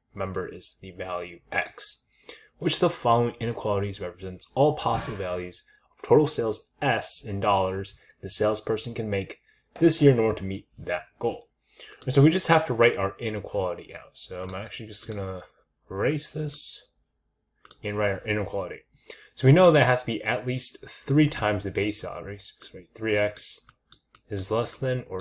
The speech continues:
equal to our total, uh, earnings, and at most four times the base salary. So that's gonna be less than or equal to four X. All right, so now that we're looking at our answer choices, none of them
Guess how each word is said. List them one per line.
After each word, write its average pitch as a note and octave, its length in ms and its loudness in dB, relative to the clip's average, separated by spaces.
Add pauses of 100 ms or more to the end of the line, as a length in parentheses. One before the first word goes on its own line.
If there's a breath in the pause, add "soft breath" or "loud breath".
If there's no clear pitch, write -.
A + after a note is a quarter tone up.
equal C#3 320 -2
to A2 440 -8 (720)
our F#2 300 -8
total, G2+ 540 0 (720 soft breath)
uh, F2 220 -6
earnings, F#2+ 600 -6 (340 soft breath)
and G#2+ 140 0
at G#2+ 180 -4
most A#2+ 440 0
four A#2+ 260 2
times G2 400 -4
the - 60 -14
base E2+ 240 -10
salary. - 320 -14
So - 320 -14 (220)
that's F#2+ 180 -12
gonna F#2 140 -16
be F#2+ 40 -16
less F#2+ 160 -10
than F#2+ 120 -8
or F#2+ 60 -8
equal A2+ 220 -6
to A#2+ 360 -4 (500)
four E2 340 -8
X. - 540 -8 (960 loud breath)
All A#2 60 2
right, A2 160 0
so - 240 6
now D3 320 4
that B3 140 2
we're E3+ 160 4
looking C#3+ 240 4
at G#2+ 180 0
our F#2+ 200 -2 (140)
answer G#3+ 360 6
choices, A#2 640 -4
none B2+ 300 2
of A3 80 4
them G#3 180 2